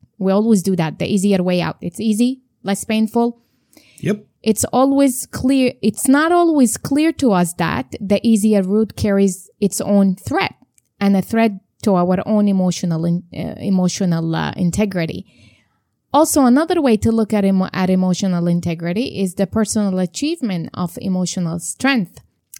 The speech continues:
Speaker 1: discipline, completeness that remain constant no matter what others says or do.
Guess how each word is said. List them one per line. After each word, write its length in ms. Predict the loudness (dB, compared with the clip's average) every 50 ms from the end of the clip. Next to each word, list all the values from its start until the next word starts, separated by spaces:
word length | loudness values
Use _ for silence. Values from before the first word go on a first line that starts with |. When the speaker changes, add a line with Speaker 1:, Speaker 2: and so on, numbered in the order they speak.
| -12 -2
Speaker 1:
discipline, 760 | 2 2 2 4 2 0 -2 -2 -4 -8 -8 -8 -8 -10 -12 -14 _ -20 -20 _ -8
completeness 880 | -4 -2 -2 -2 -2 -4 -6 -6 -6 -8 -8 -8 -8 -8 -10 -12 -14 -16 _ _ _ _ _ _ -4
that 220 | -4 -4 -4 -2
remain 360 | -2 0 2 2 2 2 0 0
constant 720 | -2 -4 -4 -2 0 0 0 -2 -4 -6 -6 -6 -6 -4
no 240 | -4 -2 0 0 0
matter 340 | 0 0 0 0 0 0 0
what 260 | 0 0 -2 -4 -6 -6
others 680 | -4 -2 0 0 0 0 0 -2 -6 -8 -12 -14 -14 -16 -20 _
says 440 | -12 -8 -4 -2 -2 -2 -2 -2 -6 -6 -4
or 120 | -4 -4
do. 420 | -2 0 2 2 2 2 0 -4